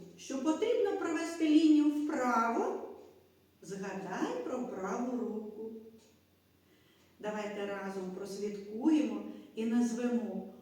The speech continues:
у яку сторону і на скільки клітинок потрібно малювати лінії. Ставимо крапочку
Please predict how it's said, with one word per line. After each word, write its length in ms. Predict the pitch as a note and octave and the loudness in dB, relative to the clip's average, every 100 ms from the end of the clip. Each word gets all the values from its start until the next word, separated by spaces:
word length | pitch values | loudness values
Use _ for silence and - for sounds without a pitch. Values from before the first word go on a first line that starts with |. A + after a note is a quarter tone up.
| - | -14
у 100 | A3 | -6
яку 400 | A3+ C4+ - - | 0 0 2 0
сторону 760 | - - - G#3 G3+ G#3 G#3+ A3 A3+ - - - - | 0 -2 -4 0 0 0 -4 -6 -10 -12 -18 -18 -6
і 140 | C4 | 2
на 160 | C#4 D4+ | 2 2
скільки 680 | - F4 A#4+ - A3 - F#3 | 0 0 2 0 -2 -4 -6
клітинок 640 | F3+ E3 - A4 - - - - - - _ | -10 -4 0 0 0 -4 -8 -14 -18 -20 _
потрібно 640 | G#3 F#3+ F#3+ A3 A3 F#3 F#3 | -10 -6 -4 -4 -4 -4 -4
малювати 760 | F#3 F3+ E3+ F3+ F#3 D4+ D#4+ C#4 - - - - | -4 -4 -6 -6 -4 -4 -6 -10 -12 -18 -20 -14
лінії. 840 | G#3+ G#3 A3 A#3 A#3 A#3 A3+ A#3 A3+ - - _ _ _ _ _ _ _ _ _ _ _ _ _ _ _ | -12 -8 -6 -2 0 0 -2 -6 -8 -14 -20 _ _ _ _ _ _ _ _ _ _ _ _ _ _ _
Ставимо 680 | - - - B4 A#4+ G#4 F#4 | -12 2 6 8 10 8 8
крапочку 1000 | F#4+ C#4+ C4+ B3+ B3+ B3 - - B3+ C4 | 8 10 12 12 10 6 4 4 4 4